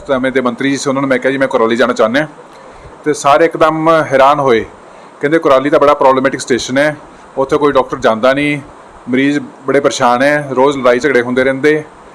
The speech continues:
ਤੇ ਮੈਂ ਕਿਹਾ, "ਜੀ, ਮੈਂ ਇਸੇ ਕਰਕੇ ਉੱਥੇ ਜਾ ਰਿਹਾ, ਮੈਨੂੰ ਪਤਾ ਲੱਗਿਆ ਵੀ ਉੱਥੇ ਡਾਕਟਰ ਦੀ ਜ਼ਰੂਰਤ ਹੈ, ਕਿਉਂਕਿ ਉੱਥੇ ਡਾਕਟਰ ਦੀ ਜ਼ਰੂਰਤ, ਕੋਈ ਡਾਕਟਰ ਨਹੀਂ, ਇਸੇ ਕਰਕੇ ਮਰੀਜ਼ ਪਰੇਸ਼ਾਨ ਹੈ।"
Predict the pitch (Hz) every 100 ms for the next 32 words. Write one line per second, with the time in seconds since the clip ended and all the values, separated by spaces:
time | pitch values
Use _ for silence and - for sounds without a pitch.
0 | - - - 156 147 143 175 165 156 170
1 | 165 170 180 147 113 117 117 131 147 143
2 | 135 127 156 147 151 131 143 147 143 123
3 | 117 147 170 - - - - - 156 165
4 | 170 180 170 147 180 165 147 147 - -
5 | - 135 175 160 135 170 170 170 185 190
6 | 175 151 151 131 131 107 98